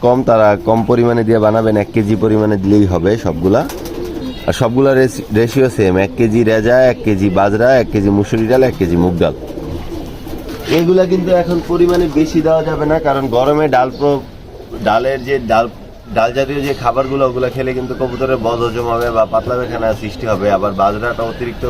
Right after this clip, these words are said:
গরম, কবুতরের শরীরে চর্বি জমা হলে কবুতর হিট স্ট্রোকের মতো ভয়ানক ই দেখা যাবে বা কবুতর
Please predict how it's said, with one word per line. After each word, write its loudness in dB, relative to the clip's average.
গরম, 2
কবুতরের -2
শরীরে -2
চর্বি -6
জমা 0
হলে -4
কবুতর -4
হিট -4
স্ট্রোকের -6
মতো -6
ভয়ানক 0
ই -4
দেখা -2
যাবে 2
বা 4
কবুতর -2